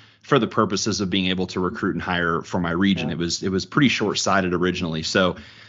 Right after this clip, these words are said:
Speaker 1: uh,
Speaker 2: It is
Speaker 1: long story
Speaker 2: interesting. I mean,
Speaker 1: Go
Speaker 2: a,
Speaker 1: ahead.
Speaker 2: a lot of people start with,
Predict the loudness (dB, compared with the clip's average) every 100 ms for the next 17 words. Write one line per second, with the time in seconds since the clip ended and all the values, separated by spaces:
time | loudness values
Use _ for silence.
0 | -20 -2 2 4 6 8 8 8 6 4
1 | 4 2 0 -2 -10 -4 0 0 0 -4
2 | 0 2 4 2 4 2 2 -2 -2 -4
3 | 0 4 4 4 0 0 0 -2